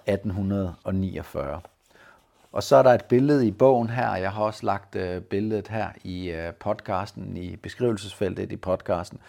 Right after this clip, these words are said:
Og det er et billede fra et, øh, statsrådsmøde. "Kongen vedbliver at kalde," og det er billedteksten her, jeg læser op nu. "Kongen vedbliver at kalde helstatsforfatningens vedtagelse for et statskup,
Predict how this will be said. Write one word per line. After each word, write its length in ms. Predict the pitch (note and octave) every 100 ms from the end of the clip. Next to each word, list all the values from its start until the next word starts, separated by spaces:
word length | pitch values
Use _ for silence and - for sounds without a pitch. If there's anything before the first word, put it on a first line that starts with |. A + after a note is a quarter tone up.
| - - -
Og 180 | G#2 C#3
det 240 | C#3 C3
er 80 | A#2+
et 120 | G#2+
billede 360 | - A#2 C#3 C3+
fra 400 | - G#2 G#2 A2 G2+
et, 240 | G2 -
øh, 180 | F#2 F#2
statsrådsmøde. 800 | - A#2+ - A2 G#2 A2+ G#2+ A2 _ _ - - - - - _ _ _ _ _ -
"Kongen 360 | - E3 F#3 E3
vedbliver 460 | D#3 D#3+ D#3 C#3
at 240 | A2+ A2 -
kalde," 360 | C3 A2+ A2 G#2 - -
og 180 | - G2
det 180 | G#2+ G#2+
er 40 |
billedteksten 680 | G2 G2+ A#2 A#2 G#2 F#2+ -
her, 120 | G#2
jeg 140 | F#2+ F2
læser 240 | F2+ G2+
op 120 | F#2
nu. 200 | G#2 G#2 A2+ -
"Kongen 300 | B2 D3 C#3
vedbliver 480 | C3+ D3 C3 A2+
at 160 | G2 F#2+
kalde 260 | A2+ G#2 G2
helstatsforfatningens 1120 | D3+ D#3 B2+ A2 A2 - G#2+ G#2 F#2+ F#2 A#2+
vedtagelse 480 | C#3+ C3+ A2+ G#2
for 160 | - -
et 120 | A#2+
statskup, 520 | - C#3 D3 - C#3